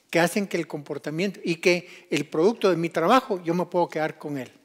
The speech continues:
Ah, y que nadie me puede tocar eso. Esa propiedad privada, eh, como vimos en el primer slide, enciende un montón de incentivos para que yo trabaje.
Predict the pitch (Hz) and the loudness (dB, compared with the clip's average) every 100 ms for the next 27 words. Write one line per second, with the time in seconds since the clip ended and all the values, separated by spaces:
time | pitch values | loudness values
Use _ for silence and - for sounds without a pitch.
0 | _ _ _ _ _ _ _ - 147 147 | _ _ _ _ _ _ _ -6 -4 -2
1 | - 151 160 147 170 185 147 - 165 156 | -2 -2 -2 0 2 2 0 -4 -2 -2
2 | 156 131 143 147 - - 131 - - _ | -4 -8 -10 -10 -16 -14 -14 -14 -20 _
3 | _ _ _ _ _ 160 190 180 147 139 | _ _ _ _ _ 0 0 -2 -4 -4
4 | 147 147 175 160 147 196 208 170 - _ | -2 -2 -2 -4 -2 2 2 0 -10 _
5 | _ - _ _ 220 202 - - - 147 | _ -20 _ _ 4 4 2 -8 -8 -8
6 | 139 135 170 180 156 151 139 120 131 156 | -6 0 2 2 0 -4 -6 -6 -6 -2
7 | 156 - 190 226 190 - - - _ 175 | -2 0 2 2 0 -12 -20 -20 _ 0
8 | 156 - 196 208 175 185 185 180 170 - | 0 2 4 4 4 2 2 0 -2 0
9 | 202 185 160 139 147 123 - 285 214 127 | 0 0 -4 -4 -6 -8 4 6 6 0
10 | - - _ _ _ _ _ - _ 196 | -10 -20 _ _ _ _ _ -20 _ 0
11 | 156 143 147 165 170 143 143 180 - 139 | 2 2 0 0 0 -2 2 2 0 -10